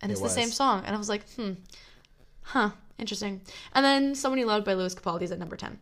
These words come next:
Speaker 2: Rounds out the top
Speaker 1: which
Speaker 2: ten.
Speaker 1: is dope.
Speaker 2: Cool.
Speaker 1: Yeah, and then
Speaker 2: For the Billboard two hundred, I think Justin Bieber's new album Slipped.
Speaker 1: It's at number,
Speaker 2: Oh.
Speaker 1: well, it's at number four.
Speaker 2: Oh, okay. So it wasn't that bad of a drop.
Speaker 1: Yeah. So it's
Speaker 2: Okay.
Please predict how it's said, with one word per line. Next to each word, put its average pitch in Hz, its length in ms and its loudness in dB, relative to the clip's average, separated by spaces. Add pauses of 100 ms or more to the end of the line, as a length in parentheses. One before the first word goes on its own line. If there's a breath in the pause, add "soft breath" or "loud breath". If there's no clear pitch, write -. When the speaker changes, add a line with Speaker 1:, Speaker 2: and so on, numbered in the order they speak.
Speaker 2:
Rounds 107 240 -6
out 92 80 -10
the 101 60 -14
top - 240 -10
Speaker 1:
which 285 100 2
Speaker 2:
ten. 285 60 -2
Speaker 1:
is - 60 -4
dope. - 220 -4
Speaker 2:
Cool. 226 160 -4
Speaker 1:
Yeah, - 180 0 (280)
and 240 120 -4
then 247 560 -2 (400)
Speaker 2:
For - 100 -6
the 143 60 -2
Billboard 156 360 0
two 170 240 -8
hundred, 104 460 -4 (380 soft breath)
I 156 60 -6
think 202 400 -6
Justin 160 400 -2
Bieber's 147 580 -4
new 127 200 0
album 123 280 -2
Slipped. - 720 -6 (500)
Speaker 1:
It's 240 140 6
at 311 80 2
number, 330 180 4
Speaker 2:
Oh. 247 40 6
Speaker 1:
well, 277 100 10
it's 277 100 8
at 320 100 6
number 359 220 4
four. 202 460 4
Speaker 2:
Oh, 254 240 6
okay. 170 440 0
So 196 180 4
it 190 40 6
wasn't 196 260 4
that 160 160 0
bad 120 120 0
of 95 100 -2
a 101 40 -4
drop. 85 380 -4
Speaker 1:
Yeah. 202 260 0 (140)
So 269 260 6
it's 277 200 8
Speaker 2:
Okay. 180 240 4